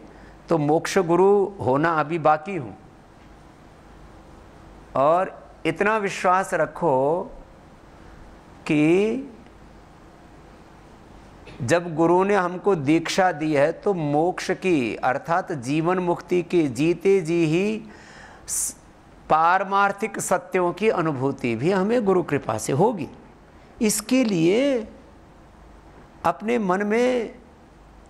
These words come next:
श्रद्धा रखनी है, कोई पागलपन नहीं चाहिए इसके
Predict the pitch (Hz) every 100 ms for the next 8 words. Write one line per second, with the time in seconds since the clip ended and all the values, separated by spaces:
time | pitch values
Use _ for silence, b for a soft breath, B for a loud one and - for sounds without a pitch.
0 | - - - - - - - 110 208 262
1 | 262 233 156 98 - - - - - -
2 | - - - - - 269 - 196 165 170
3 | 240 269 285 302 359 403 170 131 113 104
4 | - -